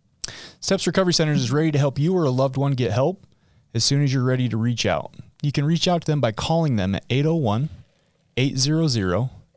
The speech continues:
eight one four two, or you can go to their website. That's steps R C dot com. You can live chat with Micah or one of our intake, our intake people. Uh, I'm pr-, listen, I say this every single week,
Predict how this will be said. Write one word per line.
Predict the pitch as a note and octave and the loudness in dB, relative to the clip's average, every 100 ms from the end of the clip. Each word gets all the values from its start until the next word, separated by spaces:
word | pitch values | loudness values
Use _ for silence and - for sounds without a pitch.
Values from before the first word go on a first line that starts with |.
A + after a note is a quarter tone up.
| - | -4
eight | C3 | -2
one | A#2 C#3 C3+ | 0 -2 0
four | C3 A2+ | -2 0
two, | - F#3 C3 C3+ - - | 0 0 0 -2 -6 -2
or | F3 | 0
you | F#3 | 2
can | |
go | E3 | 0
to | D#3+ | 0
their | E3 | 2
website. | C#3 A#2 C#3 D#3+ - - - _ _ | 0 2 0 0 -4 -20 -20 _ _
That's | A2+ - | -6 -2
steps | - - C3+ - - | -2 0 0 0 -2
R | C3+ B2 | 0 0
C | - C#3 | 0 0
dot | A#2+ D#2 | 0 0
com. | C#3 D3+ F#3 - - _ _ _ _ _ | 0 0 0 -6 -20 _ _ _ _ _
You | A#2+ | -2
can | B2 | 2
live | A#2+ C3 | 2 2
chat | - C#3+ B2 | 0 0 0
with | A2+ | 0
Micah | C3 C#3 C#3 | 0 2 0
or | A#2+ | 0
one | B2 | 0
of | A2+ | 0
our | G#2+ | 0
intake, | C3+ C3+ D3 C3 - _ _ _ _ - | 0 0 0 -2 -8 _ _ _ _ -4
our | A2+ | 0
intake | B2+ B2+ C#3 B2 | 0 0 -2 0
people. | C#3 - C#3+ C3+ - - _ - | -4 0 -2 -2 -6 -20 _ -2
Uh, | C3 B2+ A#2 - | 0 2 0 -4
I'm | - C3 | -4 -4
pr-, | - E3+ - - | -4 -8 -8 -6
listen, | D3+ D#3+ B2+ | -2 0 2
I | A#2+ | 0
say | D3 | 2
this | D3 C#3 | 0 2
every | D#3+ | 0
single | - D#3+ C#3 | 0 0 2
week, | D3+ D3+ C3 | 2 0 -2